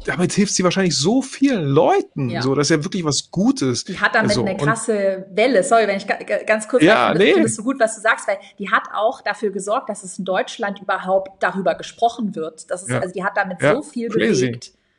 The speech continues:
Speaker 2: Ja.
Speaker 1: Voll gut. Und, und du hast ihr den Start ermöglicht oder, oder, ja, dieses Feld geboten, wo sie das halt so aufbauen kann. Ähm, und, ähm,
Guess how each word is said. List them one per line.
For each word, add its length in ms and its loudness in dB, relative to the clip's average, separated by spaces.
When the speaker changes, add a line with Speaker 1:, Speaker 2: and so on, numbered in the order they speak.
Speaker 2:
Ja. 160 -4
Speaker 1:
Voll 160 4
gut. 220 2
Und, 180 0
und 160 4
du 140 6
hast 160 2
ihr 100 2
den 140 0
Start 400 0
ermöglicht 420 0
oder, 240 2
oder, 220 4
ja, 200 2
dieses 400 -6
Feld 240 0
geboten, 500 -2
wo 100 -2
sie 120 -4
das 200 -2
halt 100 -2
so 120 -2
aufbauen 380 -4
kann. 220 -6
Ähm, 300 2
und, 440 -2
ähm, 920 -2